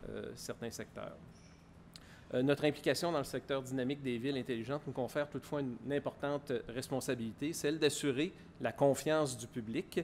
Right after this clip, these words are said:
et de protéger les données tout en s'assurant de, d'une grande transparence. Euh, le virage numérique doit s'accompagner d'une constante préoccupation humaine. Donc, euh, ce ne sont pas que des machines, mais ce sont des humains, c'est nous, euh, qui, euh,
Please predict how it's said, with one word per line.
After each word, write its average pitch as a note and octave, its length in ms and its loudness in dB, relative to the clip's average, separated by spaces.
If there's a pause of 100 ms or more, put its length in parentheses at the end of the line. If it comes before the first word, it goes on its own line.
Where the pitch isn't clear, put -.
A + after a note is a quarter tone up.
(380)
et E3+ 140 10
de E3+ 120 10
protéger E3+ 500 8
les D#3 120 8
données C3+ 300 6
tout - 180 -6
en C#3 80 2
s'assurant C3+ 580 -2 (280)
de, C3+ 200 -4 (220)
d'une C3 240 -6
grande C#3+ 380 -2
transparence. B2+ 920 -6 (760)
Euh, C#3 100 6
le D3+ 100 8
virage E3 480 8
numérique D#3 480 8
doit D3+ 140 6
s'accompagner D3 560 6
d'une C3+ 180 2
constante D#3 460 4
préoccupation C#3+ 760 0
humaine. D#3 440 0 (340)
Donc, A#2+ 320 -4
euh, A2+ 120 0
ce - 120 -4
ne A#2 80 -2
sont A#2+ 160 -2
pas C3 120 -2
que C3 100 0
des B2 140 0
machines, D#3+ 460 -4
mais A#2 140 -6
ce - 140 -8
sont A#2 180 -6
des A2+ 260 -6
humains, A2+ 260 -4
c'est B2 140 -4
nous, B2 180 -2 (580)
euh, - 100 -10
qui, A2+ 340 -4
euh, G#2+ 140 -2